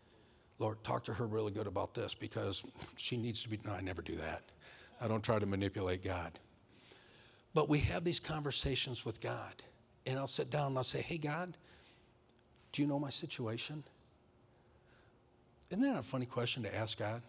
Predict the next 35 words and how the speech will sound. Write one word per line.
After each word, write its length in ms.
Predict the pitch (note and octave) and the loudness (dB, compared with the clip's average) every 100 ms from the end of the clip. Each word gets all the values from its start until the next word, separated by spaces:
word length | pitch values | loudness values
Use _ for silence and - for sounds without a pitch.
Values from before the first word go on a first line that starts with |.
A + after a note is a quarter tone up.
| - | -6
"God, 200 | B3 G#3+ | -2 0
do 80 | C#3 | 0
you 60 | |
know 120 | F#3 G3 | 0 0
what's 140 | F#3 | -2
going 220 | - F3 | 0 2
on 160 | E3+ F3+ | 2 0
in 60 | |
my 100 | D#3 | 0
life 300 | D#3+ C#3+ C#3+ | 0 -2 -4
right 160 | F3+ E3 | -4 -4
now?" 200 | F3+ G3 - - - - - - - - - - | -4 -6 -12 -20 -20 -20 -20 -20 -20 -20 -20 -18
<laughs> 280 | - - | -18 -16
Yes. 540 | - - - - - - - - - - - - - | -8 -2 -2 2 0 0 -6 -20 -20 -20 -20 -20 -12
Don't 120 | - | -8
be 100 | F#3+ | -6
stupid, 380 | C#3+ - E3+ A2+ | -4 -4 -4 -4
Eric. 280 | F#2 G#2+ B2 | -2 -2 -4
He 100 | F3 | -4
knows 260 | F#3+ F#3 - | -2 -2 -2
everything. 500 | F3+ F#3+ - - - - - - - - - - - | -2 0 -2 -6 -10 -14 -20 -16 -16 -14 -18 -8 2
But 120 | D#3 | 6
yet, 200 | F3+ - | 6 4
when 140 | C#3+ | 0
I 120 | G3 | 2
sit 280 | G#3+ - D3 | 2 4 4
down 300 | D3+ D3+ D3+ | 2 4 4
and 120 | B2+ | 2
acknowledge 560 | A2+ G#2 A#2 C3 B2 G#2+ | 0 0 0 2 0 0
and 80 | A2+ | 0
say, 160 | - | 0
"Okay, 280 | B2+ - - | -2 -2 -2
God, 300 | C#3 C3 A2+ | 0 -2 -2
do 80 | |
you, 80 | A#2 | -2